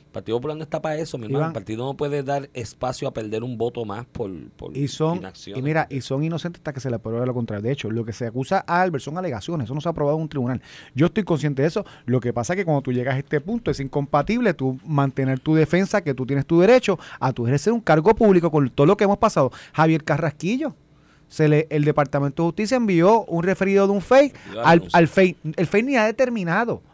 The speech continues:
Speaker 2: acusarlo o no, no está en esta etapa.
Speaker 1: Está bien, pero
Speaker 2: Y el, el hombre renunció, le pidieron la renuncia o renunció, pero se fue porque es incompatible la imagen pública que uno debe tener. Eh, eh, lo pasó bajo la administración de Ricardo Rosselló. Héctor O'Neill, cuando salió la acusación, eh,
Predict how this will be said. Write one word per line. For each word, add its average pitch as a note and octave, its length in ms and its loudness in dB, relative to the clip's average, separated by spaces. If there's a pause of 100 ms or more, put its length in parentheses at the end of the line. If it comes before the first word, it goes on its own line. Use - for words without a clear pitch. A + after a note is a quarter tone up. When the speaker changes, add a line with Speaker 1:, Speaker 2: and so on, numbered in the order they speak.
(100)
Speaker 2:
acusarlo D#3+ 580 4
o F3+ 40 4
no, G#3 120 2
no F#3 80 2
está A#3+ 120 -2
en B3 60 0
esta A#3 160 -2
etapa. G3 320 4
Speaker 1:
Está F#2+ 100 -12
bien, A#2 260 -14
pero - 120 -10
Speaker 2:
Y C#3+ 180 4
el, B2 240 2
el A#2+ 140 2
hombre G3+ 200 6
renunció, G#3 420 4
le A#3 100 4
pidieron B2 260 -2
la C3+ 80 0
renuncia C3 520 -2
o A#2+ 160 -2
renunció, C3 420 4 (200)
pero D3 200 0
se C#3 180 -4
fue - 300 2
porque D#3 300 -4
es - 100 -10
incompatible G#3+ 840 -2
la F3 60 -2
imagen D#3+ 360 -2
pública A3 500 -2
que F3 80 -6
uno F#3 160 -2
debe G3+ 180 2
tener. A#3+ 360 0 (520)
Eh, C3 340 -2
eh, A#2 180 -10
lo C3+ 140 2
pasó B2+ 220 0
bajo G3+ 160 4
la C4+ 60 2
administración E3 340 -2
de C3+ 80 -2
Ricardo B2 260 -2
Rosselló. A#2+ 460 -2
Héctor D3+ 320 -6
O'Neill, D3+ 240 -4
cuando B3 180 -2
salió F#3+ 180 -2
la G3+ 100 0
acusación, F#3+ 500 -2 (420)
eh, D#3+ 160 0